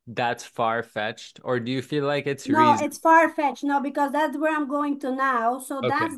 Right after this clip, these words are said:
Speaker 2: that part. But we are an evolution species, so we get to enjoy things. So I do feel like we're in a great time for sex. I, I'm very open about talking about sexuality. I, I also work with a, a group of,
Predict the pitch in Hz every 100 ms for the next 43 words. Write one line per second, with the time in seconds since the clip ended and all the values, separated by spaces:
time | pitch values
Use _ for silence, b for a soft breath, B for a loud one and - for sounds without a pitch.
0 | 269 269 - 233 226 240 233 247 370 359
1 | 262 254 269 226 226 240 247 240 269 262
2 | - 349 359 320 269 320 320 403 381 311
3 | 277 262 330 302 330 302 302 277 214 185
4 | 170 - - - - _ _ _ _ _
5 | _ _ _ _ _ - 294 302 294 247
6 | 320 392 403 392 415 370 302 311 277 269
7 | 247 277 302 339 - 349 359 339 359 -
8 | 311 254 285 - 247 240 247 254 247 262
9 | 294 330 320 339 339 320 294 285 285 285
10 | 285 262 262 254 262 - 269 262 262 262
11 | 247 233 226 226 233 277 311 285 269 247
12 | 247 233 220 220 220 262 285 - 226 233